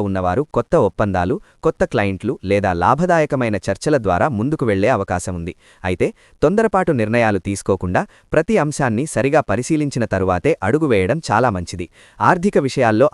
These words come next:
ఆదాయం పెరిగే సూచనలు ఉన్నప్పటికీ, ఖర్చులు కూడా అదే స్థాయిలో ఉండే అవకాశం ఉంది కాబట్టి, అవసరం లేని ఖర్చులకు దూరంగా ఉండటం మంచిది. కుటుంబ జీవితంలో మీ మాటకు ప్రాధాన్యం పెరుగుతుంది. పెద్దల సలహాలు మీకు ఉపయోగపడతాయి. చిన్నపాటి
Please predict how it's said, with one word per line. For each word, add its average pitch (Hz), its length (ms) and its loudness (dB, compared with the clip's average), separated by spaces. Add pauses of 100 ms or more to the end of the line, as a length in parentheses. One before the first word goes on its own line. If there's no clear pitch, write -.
(120)
ఆదాయం 156 380 2
పెరిగే 98 320 0
సూచనలు 95 440 -2
ఉన్నప్పటికీ, 92 460 -4 (360)
ఖర్చులు 190 420 2
కూడా 143 160 6 (120)
అదే 143 220 2
స్థాయిలో 135 420 2
ఉండే 101 220 2
అవకాశం 104 420 -2
ఉంది 90 200 -4
కాబట్టి, 87 320 -2 (380)
అవసరం 196 380 0
లేని 165 240 2
ఖర్చులకు 113 460 -2
దూరంగా 113 400 2
ఉండటం 87 320 -2
మంచిది. 87 300 -8 (320)
కుటుంబ 214 280 4 (140)
జీవితంలో 131 500 4
మీ 104 100 2 (100)
మాటకు 113 360 0
ప్రాధాన్యం 107 520 0
పెరుగుతుంది. 85 420 -4 (300)
పెద్దల 139 280 4 (100)
సలహాలు 98 420 0
మీకు 92 140 -4 (100)
ఉపయోగపడతాయి. 92 680 2 (440)
చిన్నపాటి 190 320 2